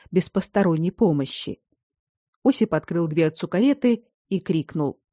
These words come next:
«Барышня, мы надолго застряли, а усадьба рядом, за перелеском. Подождите, я за помощью схожу. Я мигом».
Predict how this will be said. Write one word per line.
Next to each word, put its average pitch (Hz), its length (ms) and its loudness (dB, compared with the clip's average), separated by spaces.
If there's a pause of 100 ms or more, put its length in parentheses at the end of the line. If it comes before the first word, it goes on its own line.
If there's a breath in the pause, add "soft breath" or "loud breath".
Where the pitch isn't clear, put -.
(800)
«Барышня, 175 680 0 (580)
мы 208 80 4
надолго 202 460 4
застряли, 170 720 0 (580)
а 214 120 4
усадьба 214 500 2
рядом, 175 360 2
за 180 140 0
перелеском. 196 720 2 (760)
Подождите, 233 560 4
я 190 140 2
за 254 100 2
помощью 160 460 0
схожу. 165 520 -2 (400)
Я 302 200 4
мигом». 147 500 2